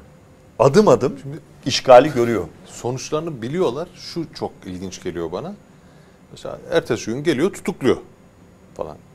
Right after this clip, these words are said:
Speaker 2: Evden çıkarken tutuklayanların gözünde korku görüyorsun.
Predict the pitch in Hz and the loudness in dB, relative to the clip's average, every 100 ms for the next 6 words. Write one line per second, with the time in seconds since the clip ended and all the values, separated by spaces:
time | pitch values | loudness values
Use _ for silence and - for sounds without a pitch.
0 | - 143 165 160 139 - 196 160 135 165 | -2 0 2 0 -4 -4 -4 -2 -4 -8
1 | 202 - - - - - - - - - | -10 -20 -20 -20 -20 -20 -20 -20 -20 -20
2 | - - 180 - 180 175 165 131 110 101 | -20 -10 -8 0 2 2 0 -4 -4 -8
3 | 92 139 151 135 104 143 - - - - | -4 -4 -4 -6 -6 -8 -14 -20 -14 2
4 | 160 165 233 160 87 73 - | 2 2 0 0 0 -6 -14